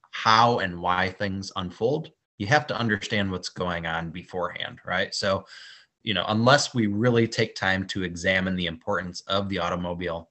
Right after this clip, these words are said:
in the nineteen fifties and the nineteen sixties, you're not really gonna understand why it is that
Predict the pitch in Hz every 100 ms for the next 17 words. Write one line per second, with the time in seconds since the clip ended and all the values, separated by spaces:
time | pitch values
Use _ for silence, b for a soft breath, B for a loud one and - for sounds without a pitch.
0 | - 107 95 98 101 101 87 - 92 95
1 | 87 87 87 90 95 82 - - 151 151
2 | - B B B B B - 131 135 135
3 | 120 113 98 104 95 - 101 92 87 92
4 | 95 92 95 98 82 - 85 82 82 -